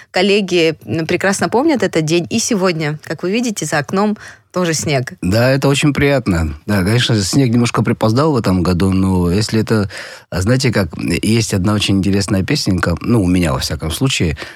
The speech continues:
Speaker 2: я её предложил Ибрагиму Чкадову, там есть вот песня про снег в финале, и там пишется, что снег, снег, закрывающий всю нашу грязь. Там такие, та-, такой текст есть. Вот, и правда, снег,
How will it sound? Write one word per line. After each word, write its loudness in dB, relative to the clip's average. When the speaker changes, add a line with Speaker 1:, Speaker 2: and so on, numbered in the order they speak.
Speaker 2:
я -4
её 2
предложил 0
Ибрагиму 0
Чкадову, 0
там 0
есть -2
вот -4
песня 0
про -2
снег -2
в -20
финале, 0
и -6
там 0
пишется, -2
что -2
снег, 0
снег, 0
закрывающий 0
всю -4
нашу -2
грязь. -4
Там -2
такие, 0
та-, -2
такой -2
текст -2
есть. -4
Вот, 0
и 2
правда, 0
снег, 0